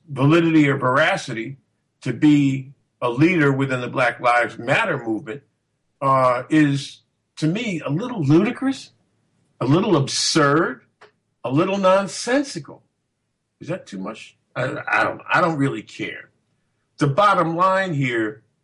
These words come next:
is that Black Lives Matter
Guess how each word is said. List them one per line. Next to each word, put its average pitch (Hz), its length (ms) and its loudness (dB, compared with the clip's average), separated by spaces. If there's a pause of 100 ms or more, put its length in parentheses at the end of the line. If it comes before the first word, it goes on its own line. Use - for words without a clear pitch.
(880)
is 135 460 0
that 120 300 -2 (840)
Black 160 360 0
Lives 165 380 -2
Matter 139 540 -2